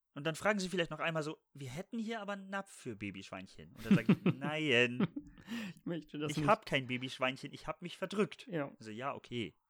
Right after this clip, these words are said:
Speaker 1: Alles
Speaker 2: Ist gut.
Speaker 1: klar, wir haben's verstanden.
Speaker 2: Dann nehmen wir's raus. Nur noch Videospiele, danke.
Speaker 1: <laughs>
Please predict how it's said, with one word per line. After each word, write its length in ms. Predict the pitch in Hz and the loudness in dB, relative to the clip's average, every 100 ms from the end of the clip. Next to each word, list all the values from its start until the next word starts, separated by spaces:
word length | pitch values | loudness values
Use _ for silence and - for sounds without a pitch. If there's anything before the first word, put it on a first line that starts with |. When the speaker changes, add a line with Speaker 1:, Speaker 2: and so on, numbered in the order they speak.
| - | -6
Speaker 1:
Alles 200 | 139 143 | -4 0
Speaker 2:
Ist 40 | |
gut. 80 | 185 | 4
Speaker 1:
klar, 140 | 151 104 | 4 2
wir 40 | |
haben's 120 | 107 | -8
verstanden. 280 | - 104 107 165 | -8 -4 0 0
Speaker 2:
Dann 180 | 160 | 2
nehmen 180 | 170 175 | 6 8
wir's 180 | 160 143 | 8 4
raus. 240 | 143 135 151 139 - _ _ - | 2 0 -2 -8 -12 _ _ 2
Nur 140 | 175 | 6
noch 140 | 160 156 | 6 6
Videospiele, 520 | 147 131 - 147 170 | 4 4 0 -4 -2
danke. 300 | 151 151 156 - - 175 170 - _ - | -2 -2 -4 -6 -2 0 0 -4 _ 0
Speaker 1:
<laughs> 640 | 147 151 135 165 175 208 | 4 4 4 6 6 4